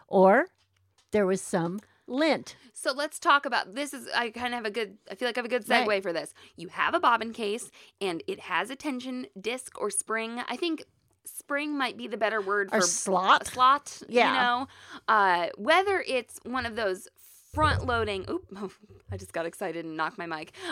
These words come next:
Speaker 2: Uh, whether it's a front-loading or top-loading, you have a tension spring or slot.
Speaker 1: I think Mallory was trying to thread her microphone.
Speaker 2: It wasn't working. <laughs> <laughs> I didn't get a good stitch. <laughs> So if you have lint in there,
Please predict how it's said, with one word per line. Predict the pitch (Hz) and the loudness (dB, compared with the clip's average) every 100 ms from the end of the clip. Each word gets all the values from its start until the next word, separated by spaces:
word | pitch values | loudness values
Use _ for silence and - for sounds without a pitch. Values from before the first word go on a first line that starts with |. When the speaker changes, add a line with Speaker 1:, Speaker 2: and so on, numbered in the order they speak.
| - | 0
Speaker 2:
Uh, | 233 - | 0 2
whether | 285 339 | 0 0
it's | 330 262 | -2 -6
a | |
front-loading | 240 254 233 226 220 190 | -4 -4 -2 -4 -4 -8
or | |
top-loading, | 185 233 220 220 175 156 | -4 -2 -2 -2 -6 -8
you | 190 | -8
have | 220 240 | -4 -4
a | 240 | -4
tension | 240 214 196 180 | -10 -12 -12 -12
spring | - 233 240 240 | -10 -6 -6 -6
or | - 190 | -6 -6
slot. | - 143 - | -2 -4 -4
Speaker 1:
I | 175 | -8
think | 196 208 | -6 -4
Mallory | 180 170 185 | -2 0 0
was | 175 - | -2 -2
trying | 165 156 | -4 -4
to | 151 | -4
thread | 175 160 | -2 0
her | 151 | 0
microphone. | 151 156 156 160 151 165 | -4 -6 -8 -4 -2 -2
Speaker 2:
It | 208 - | -4 -10
wasn't | - 208 214 - | -4 -2 -2 -4
working. | 185 170 139 - - - | -6 -6 -10 -16 -4 0
<laughs> | - - 1077 1077 1077 - - - - | 0 -2 -10 -10 -10 -10 -12 -4 -2
<laughs> | - 359 277 359 - | 2 2 4 4 4
I | 262 | 4
didn't | 269 277 226 - | 4 4 2 2
get | 208 | 2
a | - | 4
good | 226 214 208 | 2 2 2
stitch. | - - 208 - 240 - | 0 4 4 4 0 2
<laughs> | 311 - 285 - 330 - - 554 - 453 453 403 - | 2 2 -2 -2 -4 -2 -6 -6 -12 -12 -6 -6 -2
So | 349 330 302 - 359 349 - _ _ _ _ _ _ - | 2 2 2 -8 -16 -20 -20 _ _ _ _ _ _ -4
if | 269 269 | -4 -2
you | 311 | -2
have | 381 247 | 0 -2
lint | 233 294 381 466 - | -4 -4 -4 -6 -10
in | 226 196 | -8 -6
there, | - - 254 | -6 -4 -6